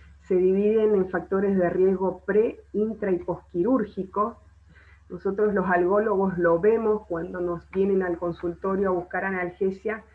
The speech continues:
hasta el momento de la cirugía, cuando ya tiene una cirugía definida a corto plazo,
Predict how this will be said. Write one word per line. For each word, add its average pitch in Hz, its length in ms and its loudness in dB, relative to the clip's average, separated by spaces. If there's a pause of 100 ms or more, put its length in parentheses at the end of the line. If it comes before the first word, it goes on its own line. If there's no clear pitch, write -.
(340)
hasta 233 760 -2 (220)
el 180 160 -2
momento 190 440 -2
de 185 100 -2
la 170 140 -4
cirugía, 233 840 -6
cuando 165 260 -4
ya 180 200 -8
tiene 190 280 0
una 185 200 0
cirugía 180 420 -6
definida 190 640 -4
a - 100 -10
corto 175 340 -4
plazo, 254 420 -4